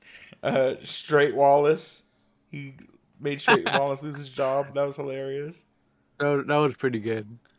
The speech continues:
Speaker 1: He's all,
Speaker 2: I
Speaker 1: yeah.
Speaker 2: really, I really love those movie, those movie set episodes.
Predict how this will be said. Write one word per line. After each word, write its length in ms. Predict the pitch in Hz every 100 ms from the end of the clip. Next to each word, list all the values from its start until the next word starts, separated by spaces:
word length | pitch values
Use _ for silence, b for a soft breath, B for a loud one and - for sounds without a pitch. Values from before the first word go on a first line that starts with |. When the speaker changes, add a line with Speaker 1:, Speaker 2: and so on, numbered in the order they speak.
| _ _ _ _ _ _
Speaker 1:
He's 240 | 247 226
all, 220 | 233 226
Speaker 2:
I 60 | 185
Speaker 1:
yeah. 100 | 196
Speaker 2:
really, 260 | 180 160 143 170
I 60 |
really 280 | 190 185 180
love 220 | 147 151
those 180 | 131 127
movie, 500 | 123 131 127 120 117 -
those 220 | 123 107
movie 360 | 123 127 120 117
set 260 | - 113
episodes. 680 | 110 110 107 113 104 - _